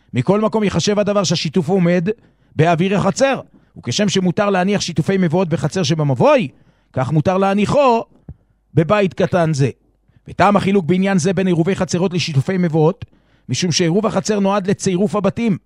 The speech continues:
להחשיב את דיירי כל הבתים כדרים בבית אחד, ולכן צריך להניחו בבית הראוי לדירה, אבל שיתוף המבוי נועד רק לצרף את החצרות, וחצרות אינן דירה, ולכן אין צורך להניחו בדירה, אלא די להניחו באוויר החצר,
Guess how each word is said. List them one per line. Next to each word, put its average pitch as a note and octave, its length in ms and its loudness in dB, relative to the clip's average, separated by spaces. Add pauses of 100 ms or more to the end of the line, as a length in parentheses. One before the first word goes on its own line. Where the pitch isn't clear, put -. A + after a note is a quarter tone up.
להחשיב D3+ 420 -2
את G#3 80 0
דיירי F#3+ 300 0
כל G3+ 140 0
הבתים G3 320 0
כדרים F#3 320 0
בבית G3 340 0
אחד, A3+ 240 0
ולכן D#3 260 -2
צריך F#3+ 180 -4
להניחו E3+ 540 2 (600)
בבית E3 360 2
הראוי G3 280 2
לדירה, G#3 400 2
אבל D3+ 140 -2
שיתוף C#3+ 360 -2
המבוי F#3+ 560 2 (420)
נועד E3+ 300 2
רק G#3 160 0
לצרף G3+ 400 -2
את G3+ 80 -4
החצרות, G#3 500 -2
וחצרות F3 440 0
אינן F#3+ 240 0
דירה, G#3+ 300 0 (480)
ולכן E3+ 300 -2
אין G#3 120 0
צורך A#3+ 300 2
להניחו G3+ 380 0
בדירה, A3+ 340 0
אלא A#3 120 -2
די A3+ 200 0
להניחו A3+ 400 2
באוויר A3+ 300 0
החצר, A#3 380 0